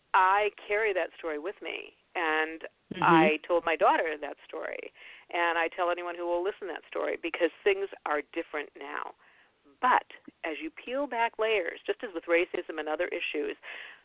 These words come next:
Speaker 1: oftentimes those stories are still out there. They're just not blatant stories.
Speaker 2: Mm-hmm. Mm-hmm. And
Speaker 1: And
Speaker 2: I think
Speaker 1: so
Speaker 2: what
Speaker 1: when
Speaker 2: we
Speaker 1: we're
Speaker 2: also, yeah.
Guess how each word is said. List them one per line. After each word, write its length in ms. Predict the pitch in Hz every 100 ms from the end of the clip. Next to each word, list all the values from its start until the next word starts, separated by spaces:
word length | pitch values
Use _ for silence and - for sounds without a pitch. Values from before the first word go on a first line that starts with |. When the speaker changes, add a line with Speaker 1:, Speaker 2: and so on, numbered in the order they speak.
| _ _ 175
Speaker 1:
oftentimes 920 | 240 - 339 302 269 247 233 214 202 - _ _ _ - -
those 340 | 214 247 254 247 - - -
stories 560 | 240 233 226 226 214 202
are 140 | 190 - -
still 440 | 254 269 269 262 -
out 260 | 226 302 -
there. 220 | 156 151
They're 220 | 160 226 -
just 160 | 240 -
not 240 | 208 - 381 277
blatant 460 | 156 247 330 135 139 - -
stories. 400 | - - - - - _ _ _ _ _
Speaker 2:
Mm-hmm. 640 | 226 269 440 - _ _ 185
Mm-hmm. 260 | - 247 - - _ _ _ - - - -
And 180 | 220 214
Speaker 1:
And 100 | 240
Speaker 2:
I 80 | 233
think 140 | 294 208
Speaker 1:
so 160 | 196
Speaker 2:
what 180 | 196 208
Speaker 1:
when 80 | 220
Speaker 2:
we 80 | 214
Speaker 1:
we're 40 |
Speaker 2:
also, 280 | 214 - 185 - 190
yeah. 120 | 156